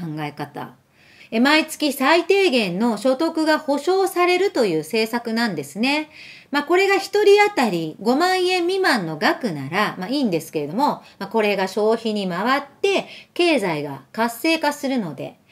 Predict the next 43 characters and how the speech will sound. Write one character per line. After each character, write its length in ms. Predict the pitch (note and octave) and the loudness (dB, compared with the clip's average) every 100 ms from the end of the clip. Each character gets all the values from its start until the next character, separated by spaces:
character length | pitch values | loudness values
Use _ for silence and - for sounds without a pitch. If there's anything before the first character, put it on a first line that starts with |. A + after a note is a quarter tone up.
| - - | -20 -6
え、 100 | A3+ | -4
た 180 | D#4+ F#4 | 0 2
だ 140 | D4 | 2
働 480 | A#3+ B3+ G4 A4+ A#4 | 2 0 4 4 4
か 140 | A4+ A4 | 2 2
な 160 | A#4 | 0
く 60 | - | -2
て 140 | - | -2
も、 140 | G3 F3 | 0 -2
例 360 | G3+ A#3 G4+ E4 | -2 0 2 2
え 40 | |
ば 160 | F3 - | 0 0
一 220 | B3+ C4+ | -2 0
ヶ 180 | - G4+ | 0 2
月 280 | D#4+ - E3 | 2 2 -2
一 260 | - E4 | -2 0
人 120 | D#4+ E4 | 2 2
当 60 | E4 | 2
た 100 | F3+ | -2
り 140 | D4 | -4
十 300 | C#3 G#3 D4 | -2 4 6
五 120 | F#4+ G#4 | 4 4
万 240 | G#4+ G4+ | 2 0
円 140 | A3+ | 0
も 120 | F3 F#3 | -2 -2
ら 120 | G3+ | 0
え 60 | |
る 80 | G#3 | 0
と 100 | D#3 | -4
か、 280 | - C#3+ C#3 - - - | -8 -10 -12 -20 -20 -8
そ 380 | - G#4 A#4 A#4 | 4 6 8 10
う 20 | |
い 280 | G#4+ A4 A4 | 10 10 8
う 20 | |
制 320 | G#4+ A#4 A4+ | 6 4 6
度 140 | B3 F#3+ | 4 4
だ 120 | G3 | 0
っ 120 | - | -2
た 120 | F3+ | -2
り 100 | D#3+ | -2
す 140 | - F#3+ | -2 -2
る 120 | G3+ | 0
と、 320 | F4+ D4 | 2 2